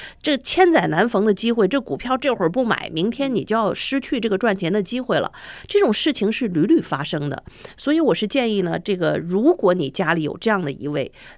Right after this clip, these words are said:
另外一半儿呢，有必要把这个钱放在一些像这种定存一样的一部分的存款放在这里，你就可以，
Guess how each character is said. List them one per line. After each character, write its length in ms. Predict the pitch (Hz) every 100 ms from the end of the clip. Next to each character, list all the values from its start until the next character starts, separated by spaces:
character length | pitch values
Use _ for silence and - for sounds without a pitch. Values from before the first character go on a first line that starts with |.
| -
另 240 | 302 302
外 160 | 254 220
一 140 | 147
半 160 | 165 196
儿 100 | 156
呢， 100 | 143
有 280 | 147 180 151
必 220 | - 226
要 160 | 220 160
把 160 | 127
这 120 | 139 151
个 60 |
钱 340 | 147 - 131 160
放 380 | - 254 196
在 100 | 160
一 120 | 147 156
些 200 | - 160
像 300 | - 165 156
这 100 | 165
种 160 | 123 -
定 240 | 294 233
存 280 | - - 151
一 120 | 165
样 240 | 160 151 131
的 120 | 117
一 240 | - 214
部 140 | - 320
分 160 | 214 165
的 80 |
存 240 | 147 143 180
款 180 | 147 -
放 200 | 180 151
在 80 |
这 160 | 139 147
里， 180 | 139 - - - -
你 120 | 202
就 120 | 294
可 240 | - 208
以， 280 | 233 147 -